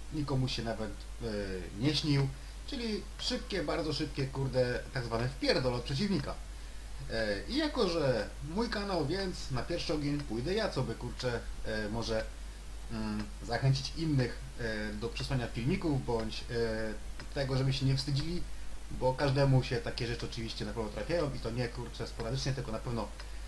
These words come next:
e, nawet codziennie ktoś ma taką sytuację, że, że coś, e, spierdoli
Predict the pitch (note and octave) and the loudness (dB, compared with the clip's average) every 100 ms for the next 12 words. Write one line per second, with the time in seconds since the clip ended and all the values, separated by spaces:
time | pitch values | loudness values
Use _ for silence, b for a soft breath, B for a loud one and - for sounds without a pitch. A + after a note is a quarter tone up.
0 | B - A2+ A2 A#2 - - - - G#3+ | B -2 0 0 0 -6 -10 -8 -2 2
1 | A3 A3 A#3+ A#3 G3 D3 C3+ E3+ C#3+ C#3+ | 4 4 6 6 6 4 2 2 2 2
2 | C#3 C#3 C3+ C3+ C3 C3 C3 A#2 G#2+ A2 | 0 0 2 4 6 6 4 0 2 2
3 | G#2 G2+ G#2+ - A#2+ - D3 C3+ - - | 2 0 -2 0 0 0 0 0 -2 -6
4 | - B2+ B2 A#2 A2+ - - - C#4 A#3 | -6 -2 0 0 -2 -4 -6 2 4 6
5 | G3+ F#3+ E3+ D#3+ | 6 4 4 2